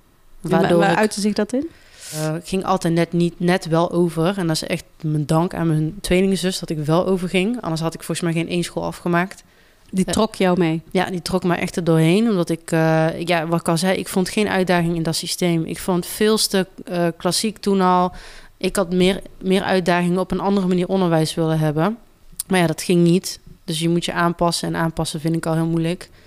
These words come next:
Speaker 1: Mag ik vragen, wat gebeurt er met jou op het moment dat iemand zegt, "Nou ja, weet je, jij, jij moet in dat hok, dat vierkante hok... Hè, dat systeem wat we met elkaar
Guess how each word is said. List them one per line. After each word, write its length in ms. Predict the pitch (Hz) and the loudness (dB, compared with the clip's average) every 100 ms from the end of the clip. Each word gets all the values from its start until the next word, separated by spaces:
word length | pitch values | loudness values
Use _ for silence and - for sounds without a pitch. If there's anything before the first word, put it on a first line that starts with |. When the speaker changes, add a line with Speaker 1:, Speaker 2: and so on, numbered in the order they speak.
| - - - _ _ | -20 -20 -20 _ _
Speaker 1:
Mag 120 | 220 | 0
ik 80 | 220 | 0
vragen, 240 | - 240 226 | 0 0 0
wat 140 | 240 | -4
gebeurt 320 | 190 196 262 | 0 2 2
er 60 | 240 | 2
met 160 | 220 | 0
jou 140 | 208 208 | 2 2
op 60 | 208 | 2
het 60 | 190 | 2
moment 260 | 208 214 | 4 2
dat 180 | 190 - | -2 -2
iemand 220 | 190 190 | 0 0
zegt, 200 | - 185 | 0 -2
"Nou 140 | 185 175 | 0 0
ja, 220 | 180 185 | 0 -2
weet 180 | 196 - | -4 -4
je, 180 | - 196 | -4 0
jij, 160 | 202 - | -2 0
jij 140 | 185 208 | -2 0
moet 180 | 226 226 | 0 2
in 80 | 196 | 0
dat 100 | 170 | 2
hok, 360 | 208 214 - _ _ - | 0 -2 -8 _ _ -12
dat 140 | 165 | -6
vierkante 480 | - 254 226 202 190 | 2 2 4 0 2
hok... 320 | 180 175 - - - - - - | 2 0 -8 -14 -20 -20 -20 -6
Hè, 180 | 185 226 | -2 0
dat 160 | 220 | 2
systeem 560 | - - - 214 208 175 | 2 2 2 2 2 2
wat 160 | 190 - | -2 0
we 80 | 190 | -2
met 160 | 185 | 0
elkaar 420 | 185 196 180 185 | -2 0 0 0